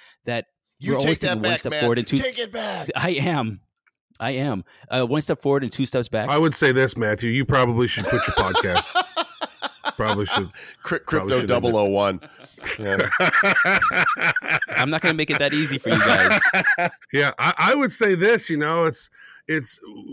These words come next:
Speaker 3: it's all about education. And here's the thing, digital assets and cryptocurrencies, these are the money of the future, right? If you think about it, five thousand years ago, we used to have these cowrie shells and feathers that we would hand out in exchange for goods.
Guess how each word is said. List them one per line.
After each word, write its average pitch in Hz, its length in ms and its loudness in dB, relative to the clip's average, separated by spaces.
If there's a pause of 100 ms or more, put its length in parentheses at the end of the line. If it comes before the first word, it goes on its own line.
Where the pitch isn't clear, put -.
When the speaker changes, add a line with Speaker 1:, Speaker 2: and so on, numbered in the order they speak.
(140)
Speaker 3:
it's 170 120 -4
all 202 160 0
about 190 240 2
education. 160 720 -4 (220)
And 147 340 -2
here's 180 220 -2
the 180 80 -2
thing, 165 380 -4 (320)
digital 185 420 -2
assets 156 600 -2
and 127 100 -12
cryptocurrencies, 156 1160 -6
these 180 320 -6
are 160 580 0 (240)
the 147 80 -4
money 147 300 -2
of 151 120 -2
the 135 80 -8
future, 139 460 -10 (300)
right? 139 200 -4
If 143 60 -4
you 135 80 -8
think 185 220 -6
about 135 320 -2
it, 147 120 -4 (280)
five 156 220 -2
thousand 156 360 -4
years 156 240 -6
ago, 135 260 -4
we 135 120 -4
used 143 180 -8
to 139 80 -10
have 139 160 -6
these 131 140 -8
cowrie 151 460 -6
shells 117 480 -8
and 107 120 -18
feathers 147 400 -6
that 120 80 -10
we 120 100 -8
would 107 140 -12
hand 123 260 -8
out 113 200 -8
in 113 80 -16
exchange 117 500 -14
for 117 140 -18
goods. 107 420 -10